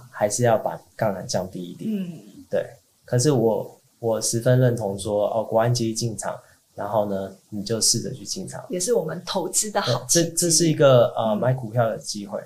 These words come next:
Speaker 2: 嗯。
Speaker 1: 因为通常国安基金要进场，就是大家哀鸿遍野的时候。
Speaker 2: 嗯。
Speaker 1: 那所以那个时候，你跟着他一起开始买一些现货。
Speaker 2: 嗯哼。
Speaker 1: 通常，呃，放，放长期，然后一倍的杠杆。
Speaker 2: 嗯。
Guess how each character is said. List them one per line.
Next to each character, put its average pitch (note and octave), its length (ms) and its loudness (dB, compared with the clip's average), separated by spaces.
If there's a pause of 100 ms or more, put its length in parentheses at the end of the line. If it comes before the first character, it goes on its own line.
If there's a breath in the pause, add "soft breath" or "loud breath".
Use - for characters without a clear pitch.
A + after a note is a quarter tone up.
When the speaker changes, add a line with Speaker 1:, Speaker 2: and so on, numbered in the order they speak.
(120)
Speaker 2:
嗯。 F3 300 -10 (420)
Speaker 1:
因 F#3+ 80 4
为 G#3 40 6
通 G3 160 8
常 E3 140 6
国 D#3 80 8
安 D#3 120 10
基 D3+ 100 0
金 D#3 80 4
要 D3+ 100 8
进 C#3+ 180 0
场， G#2 240 -6 (200)
就 C3 100 -2
是 B2+ 160 0
大 B2 100 4
家 A2+ 140 2
哀 A#2 180 -2
鸿 G#2 240 -6
遍 G#2+ 140 -10
野 G2 140 -10
的 E3 100 -14
时 - 180 -12
候。 - 200 -8
Speaker 2:
嗯。 E3 520 -8
Speaker 1:
那 C3+ 100 0
所 B2+ 160 0
以 G2+ 160 -6
那 C3+ 100 0
个 A#2+ 120 4
时 G#2+ 180 -6
候， A2+ 380 0
你 G#2 120 -14
跟 A#2 200 0
着 G2+ 200 -2
他 G#2 260 -4
一 A2+ 100 -6
起 - 220 -8 (320)
开 A2+ 160 -4
始 - 140 -2
买 F#2+ 180 -6
一 F#2 40 -10
些 G2+ 140 -6
现 G2+ 220 -2
货。 F#2+ 240 -4 (100)
Speaker 2:
嗯 G3+ 200 -6
哼。 G#3+ 320 -6 (100)
Speaker 1:
通 D3 100 -2
常， B2 320 2 (220)
呃， G#2+ 320 0
放， C3 340 2 (440)
放 C3+ 200 4
长 A2 220 -2
期， G#2 460 -6
然 A#2 120 -2
后 A2+ 60 -2
一 B2 140 -4
倍 C3 180 2
的 A2 100 0
杠 G#2 240 2
杆。 E2 280 -8
Speaker 2:
嗯。 F#3 260 -8